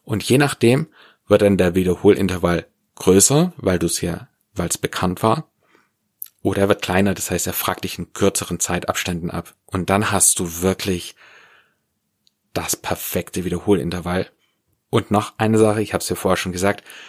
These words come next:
das Wiederholintervall, also wann du den Vers wieder anschauen sollst, wird mit der Zeit immer größer und größer. Das heißt, wenn dein Ziel ist, nur fünfzig Verse insgesamt zu lernen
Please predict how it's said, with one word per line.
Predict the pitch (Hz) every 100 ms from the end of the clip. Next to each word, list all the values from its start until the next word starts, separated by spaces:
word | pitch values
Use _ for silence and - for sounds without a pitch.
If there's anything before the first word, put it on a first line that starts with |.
| - _
das | 92 -
Wiederholintervall, | 90 85 - 127 - 95 95 98 98 135 -
also | - 92 90 87 85
wann | 98 120 123
du | 110 101
den | 101 90
Vers | 98 95 90 - 92
wieder | 90 87 85 87 - -
anschauen | 120 - - 90 90
sollst, | 90 95 107 - _ - - _
wird | 95 107 - 104
mit | 95
der | 87
Zeit | - 87 -
immer | 104 120 113
größer | - 110 -
und | 87
größer. | - 101 98 87 - _ _ _ _ - -
Das | 107 110
heißt, | 101 -
wenn | 92
dein | 90 85
Ziel | - 127
ist, | 101 -
nur | 101
fünfzig | - 104 101 - - -
Verse | 113 117 -
insgesamt | - 151 139 - 87 87 -
zu | 92
lernen | 90 92 131